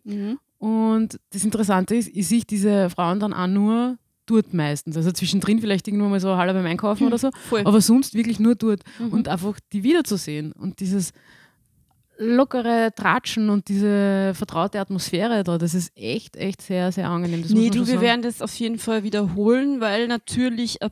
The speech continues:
Speaker 1: paar Persönlichkeiten gefällt haben, die, die ja einige Ideen gehabt haben.
Speaker 2: Mhm.
Speaker 1: Da bin ich schon sehr gespannt. Und da waren ja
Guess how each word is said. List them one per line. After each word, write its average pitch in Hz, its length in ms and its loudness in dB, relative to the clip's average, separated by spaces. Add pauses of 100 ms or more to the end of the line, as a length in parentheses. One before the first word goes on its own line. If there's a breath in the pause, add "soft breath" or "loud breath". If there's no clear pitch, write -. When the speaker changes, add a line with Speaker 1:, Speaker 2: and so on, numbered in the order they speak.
Speaker 1:
paar 208 180 0
Persönlichkeiten 220 760 -4
gefällt 196 400 -2
haben, 208 320 0
die, 208 440 -2 (240)
die 214 80 -2
ja 202 200 4
einige 202 400 0
Ideen 208 300 -2
gehabt 202 320 -4
haben. 190 260 2 (460 loud breath)
Speaker 2:
Mhm. 214 280 -4 (520)
Speaker 1:
Da 214 100 -2
bin - 160 4 (100)
ich - 100 2
schon 240 180 4
sehr 196 260 -2
gespannt. 240 420 -4 (720 loud breath)
Und 208 320 0
da 190 140 -2
waren 226 180 2
ja 202 140 -2